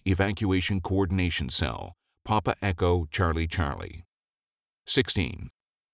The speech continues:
What is an integral component of the M H S that provides capabilities to organize and conduct life cycle management of the specialized medical products and services required to operate an integrated health system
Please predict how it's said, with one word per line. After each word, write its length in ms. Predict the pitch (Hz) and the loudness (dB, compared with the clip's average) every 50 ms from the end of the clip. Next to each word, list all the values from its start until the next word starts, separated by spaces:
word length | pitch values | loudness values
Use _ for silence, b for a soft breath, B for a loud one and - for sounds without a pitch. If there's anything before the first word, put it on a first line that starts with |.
| _ | _
What 160 | - 139 156 | 2 4 6
is 140 | 151 123 110 | 6 4 4
an 60 | 117 | 4
integral 480 | 113 95 87 - - 120 104 101 110 95 | 2 2 2 0 0 -2 0 0 0 0
component 580 | - 92 82 - - 98 98 90 76 64 - - | 0 -2 -2 0 0 2 2 2 0 0 -2 -4
of 80 | 71 | -4
the 180 | 69 85 82 - - | -2 -4 -4 -2 -2
M 160 | 110 101 101 | 0 0 2
H 240 | 95 87 80 - 101 | 0 0 0 0 0
S 420 | 95 73 - - - - - - - - | 0 0 -2 -2 -2 -2 -2 -4 -4 -2
that 160 | 113 117 - | -2 0 0
provides 400 | 127 98 113 110 110 107 98 - | 0 0 0 0 0 2 0 0
capabilities 880 | - - 104 - 87 80 90 90 82 82 71 73 82 92 101 - - - | 0 0 0 0 0 0 2 2 2 2 0 0 -2 0 0 0 0 -2
to 80 | - 90 | -4 -2
organize 600 | - 107 120 113 123 113 107 107 110 113 107 - - | 2 2 2 2 2 0 0 0 0 0 -2 -2 -2
and 160 | 98 104 92 - | -2 -2 -2 0
conduct 460 | - 90 - 85 82 82 - - - | 0 0 2 0 0 0 -2 -4 -2
life 240 | 85 110 135 135 - | -2 0 0 0 0
cycle 320 | - 127 113 - 110 95 | 0 0 2 0 0 0
management 560 | 98 95 98 98 92 82 - - 64 58 - | 2 2 2 0 0 -2 -4 -6 -6 -6 -6
of 120 | - 64 - | -8 -6 -2
the 100 | 73 - | 2 4
specialized 680 | - - - 101 98 - 90 90 87 85 82 85 - | 4 4 4 0 0 -2 0 0 0 0 0 0 0
medical 320 | 90 90 85 82 - 85 - | 0 0 0 0 -2 -4 -4
products 500 | - - 98 92 98 104 117 - - - | -2 0 0 2 2 0 -2 -2 -4 -2
and 220 | - 85 82 - | -2 0 4 6
services 640 | - - 123 135 - - - - - - 60 - - - _ _ _ _ _ _ | 6 6 6 4 4 4 2 2 2 2 0 -2 -2 -4 _ _ _ _ _ _
required 420 | - 98 107 - 135 139 139 139 - | -4 -4 0 2 2 2 2 2 2
to 140 | 127 92 92 | 0 2 2
operate 420 | 92 87 85 90 92 92 90 - - - | 2 0 2 2 2 2 2 0 -2 -2
an 140 | 95 98 | -4 -2
integrated 540 | - - 127 127 120 - 113 107 98 92 82 | -2 -2 -2 -2 0 0 0 0 0 0 0
health 260 | 78 85 107 110 98 | 0 0 0 2 2
system 480 | - - 85 78 - - 80 82 80 78 | 2 2 2 2 0 0 0 0 0 -2